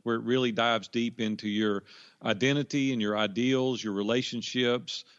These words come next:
uh, your career, your faith, your family. It asks you some really thought-provoking questions. There's another one called, "What Do I Want?" And Ian, sadly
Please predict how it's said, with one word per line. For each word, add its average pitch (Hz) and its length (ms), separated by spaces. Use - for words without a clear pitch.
uh, 110 60
your 107 160
career, 127 500
your 113 180
faith, 123 400
your 101 120
family. 127 520
It 113 60
asks 131 280
you 123 60
some 107 220
really 127 260
thought-provoking 107 800
questions. 110 760
There's 131 180
another 170 260
one 147 160
called, 113 260
"What 147 200
Do 135 140
I 117 80
Want?" 110 520
And 123 140
Ian, 147 320
sadly 131 600